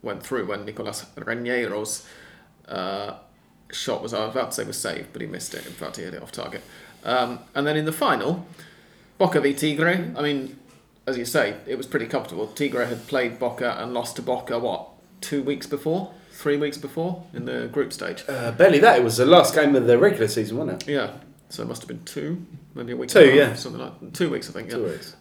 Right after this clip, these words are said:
Speaker 1: Um, it was one nil to Boca at half time. It was not really a very good match for the first half. Uh, Boca's goal came through Marcos Rojo from his head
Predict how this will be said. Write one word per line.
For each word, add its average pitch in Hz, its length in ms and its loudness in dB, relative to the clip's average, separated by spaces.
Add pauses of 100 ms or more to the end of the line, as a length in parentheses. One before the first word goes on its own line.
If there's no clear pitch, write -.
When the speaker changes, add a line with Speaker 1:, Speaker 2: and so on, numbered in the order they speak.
Speaker 1:
Um, 127 760 0 (1900)
it 156 80 2
was 156 140 0
one 165 140 4
nil 135 120 0
to - 80 -10
Boca 120 300 -4
at - 60 -6
half 120 200 -6
time. 156 420 -4
It 147 140 -4
was - 260 -10 (1000)
not 135 220 -8
really - 180 -6
a - 20 -8
very 87 180 -6
good 87 160 -12
match - 200 -8
for - 80 -18
the - 60 -16
first - 260 -10
half. - 360 -8
Uh, 104 220 -6
Boca's 135 520 -4
goal 113 300 -2
came 107 340 -6 (640)
through 139 300 0
Marcos 120 520 -4
Rojo 165 400 0
from 127 240 -6
his 123 180 -8
head 170 320 -2